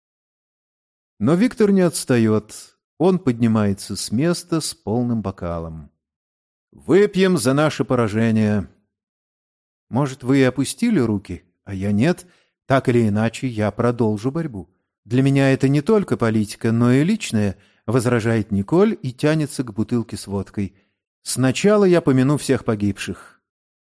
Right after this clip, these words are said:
Они выпивают, а потом танцуют до полуночи. Кто-то ведёт обратный отсчёт перед наступлением Нового года.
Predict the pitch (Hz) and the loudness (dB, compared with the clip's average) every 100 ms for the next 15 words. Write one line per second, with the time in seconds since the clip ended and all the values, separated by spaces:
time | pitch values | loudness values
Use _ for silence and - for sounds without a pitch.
0 | _ _ _ _ _ _ _ 98 170 220 | _ _ _ _ _ _ _ -2 0 2
1 | 214 202 127 123 120 117 - _ _ 107 | 2 2 4 2 2 -2 -10 _ _ -8
2 | 120 120 202 147 120 - 151 165 156 - | -4 0 0 0 -2 0 0 2 0 -6
3 | 95 127 120 104 104 101 98 - 107 98 | -6 -4 -2 -2 0 -2 -4 -6 -8 -8
4 | _ _ _ _ _ _ _ - 139 131 | _ _ _ _ _ _ _ -2 0 0
5 | 117 120 113 104 113 104 107 101 - - | 0 0 0 0 0 -2 -2 -4 -6 -6
6 | 143 175 - 117 110 101 101 - 101 98 | 0 0 -2 -2 -2 -2 -6 -8 -8 -2
7 | 127 117 110 92 90 110 98 95 85 85 | 0 0 0 -2 -4 -4 -4 -8 -10 -12
8 | 71 67 | -14 -20